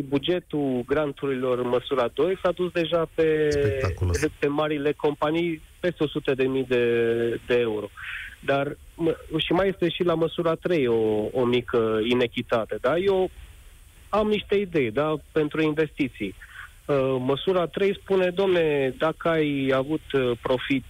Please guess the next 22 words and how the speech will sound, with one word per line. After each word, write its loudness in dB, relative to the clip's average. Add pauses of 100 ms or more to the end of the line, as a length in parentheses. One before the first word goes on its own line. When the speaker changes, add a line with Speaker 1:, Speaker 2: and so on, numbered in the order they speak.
Speaker 1:
uh, 2 (100)
de 0
șaptesprezece -2
mii 0
de 2
euro 2 (140)
minim 0 (380)
pe 0
două 0
mii 0
nouăsprezece, 0
te -2
încadrezi. 0
Dacă -2
ai 2
avut -2 (120)
sub -2
șaptesprezece -2
mii 2
de 0
euro 2
profit, -2